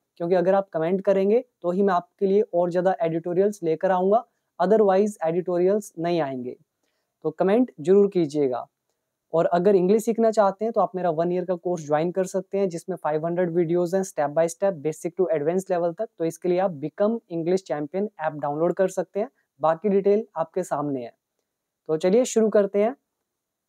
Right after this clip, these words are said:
The Hindu Editorial। तो आज, अ, ये जो एडिटोरियल है ये है सोलह दिसंबर दो हज़ार तेईस का, मतलब आज सोलह ही है,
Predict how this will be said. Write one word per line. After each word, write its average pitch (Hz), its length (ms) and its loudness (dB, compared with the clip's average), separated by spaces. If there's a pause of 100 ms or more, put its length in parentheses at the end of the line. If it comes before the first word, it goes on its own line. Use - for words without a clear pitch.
(600)
The 175 260 2
Hindu 190 400 2 (520)
Editorial। 165 600 2 (440)
तो 180 80 0
आज, 202 480 2 (100)
अ, 180 320 0
ये 180 200 4
जो 208 440 2
एडिटोरियल 185 440 2
है 202 100 4
ये 180 180 2
है 196 100 -2
सोलह 185 480 0
दिसंबर 170 500 -2
दो 165 200 0
हज़ार 170 380 -2 (260)
तेईस 165 320 0
का, 139 160 -8
मतलब 170 340 -4
आज 170 180 2
सोलह 160 320 2
ही 175 100 2
है, 196 140 -2